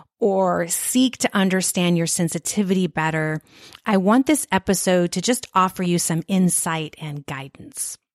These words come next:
So before we begin, let me just gently suggest how to use this episode.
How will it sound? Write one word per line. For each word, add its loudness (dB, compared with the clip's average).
So 4
before 0
we 4
begin, 2
let -2
me 2
just -2
gently 0
suggest -2
how -2
to 0
use -2
this -8
episode. -8